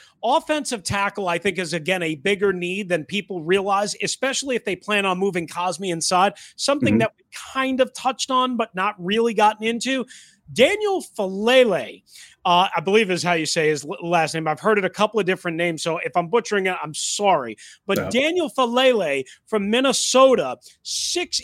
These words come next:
Speaker 1: eight, three hundred and forty-five pounds, still developing, David, raw, but powerful,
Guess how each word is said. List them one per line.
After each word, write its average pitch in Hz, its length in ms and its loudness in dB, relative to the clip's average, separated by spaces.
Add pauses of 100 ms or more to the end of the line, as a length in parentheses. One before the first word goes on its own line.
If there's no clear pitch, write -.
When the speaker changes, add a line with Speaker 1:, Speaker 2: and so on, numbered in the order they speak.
Speaker 1:
eight, 226 400 -4
three 285 320 -4
hundred 226 500 0
and - 100 -14
forty-five 226 600 0
pounds, 196 260 -2
still 339 380 -2
developing, 185 760 0
David, 170 340 -4
raw, 196 540 4 (340)
but 196 300 0
powerful, 170 1120 4